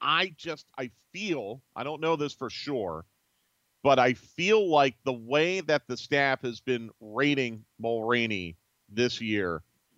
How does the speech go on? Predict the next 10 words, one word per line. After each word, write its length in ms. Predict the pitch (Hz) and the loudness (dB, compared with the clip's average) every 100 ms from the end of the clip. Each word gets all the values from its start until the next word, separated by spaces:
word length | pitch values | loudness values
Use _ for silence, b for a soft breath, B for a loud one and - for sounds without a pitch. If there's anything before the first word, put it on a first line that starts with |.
| _ | _
that 160 | 110 120 | 2 2
one 260 | 120 143 170 | 4 4 4
of 80 | |
the 80 | 170 | 2
reasons 460 | 151 147 143 135 113 | 2 2 0 -4 0
why 160 | 123 | 2
Mulroney 640 | 120 117 110 123 123 113 98 92 | 2 0 0 2 2 -2 -4 0
did 200 | 127 113 | 0 2
not 260 | 110 110 | 0 0
start 680 | - - - - 143 135 123 | -4 -10 -10 0 4 4 2